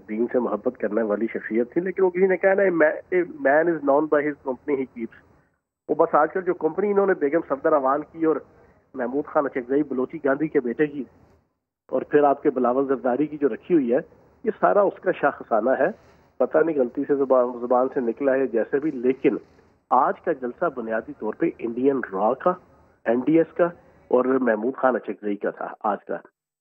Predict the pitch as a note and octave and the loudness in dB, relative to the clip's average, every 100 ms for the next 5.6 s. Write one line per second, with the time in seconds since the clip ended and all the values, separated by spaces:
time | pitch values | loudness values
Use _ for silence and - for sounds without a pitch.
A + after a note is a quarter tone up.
0 | _ _ _ - A#2+ C#3 B2 B2+ C#3+ D3 | _ _ _ -10 -4 0 4 4 4 -4
1 | A#2+ B2 A#2 A#2+ C3 C#3+ B2+ G2+ A2+ - | -2 2 2 4 2 2 -2 -6 -8 -2
2 | A#2 G2+ G2+ - A#2 A#2 - _ _ _ | -2 -2 -6 -4 -2 -2 -8 _ _ _
3 | A2 G#2+ A#2+ - - - C3 - D#3 D3 | -2 0 2 0 -2 -2 -2 2 2 2
4 | C#3+ B2+ E3+ G3+ D3+ - C3+ C#3 - - | 0 2 2 4 2 -2 -6 -8 -4 2
5 | C4+ - C#3+ G#2+ G2 G#2 | 2 2 0 0 -2 -6